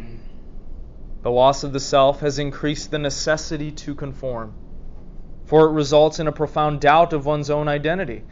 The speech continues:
If I am nothing but what I believe I'm supposed to be, who am I?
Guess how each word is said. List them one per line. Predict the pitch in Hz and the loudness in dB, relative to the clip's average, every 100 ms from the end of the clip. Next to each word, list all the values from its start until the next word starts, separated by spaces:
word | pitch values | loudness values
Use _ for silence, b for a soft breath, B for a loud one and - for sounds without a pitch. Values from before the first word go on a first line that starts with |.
| B B | B B
If | 165 | 6
I | 202 220 | 6 8
am | 202 | 8
nothing | 247 269 269 | 6 6 2
but | 208 | 4
what | 180 190 | 6 8
I | 180 | 6
believe | 156 147 139 190 185 | 6 2 0 0 0
I'm | 160 | 0
supposed | - 143 175 254 - | -2 -2 2 0 0
to | 135 | -8
be, | 113 127 143 B B | -6 -8 -12 B B
who | 175 185 | 2 4
am | 196 196 | 2 -2
I? | 110 | -8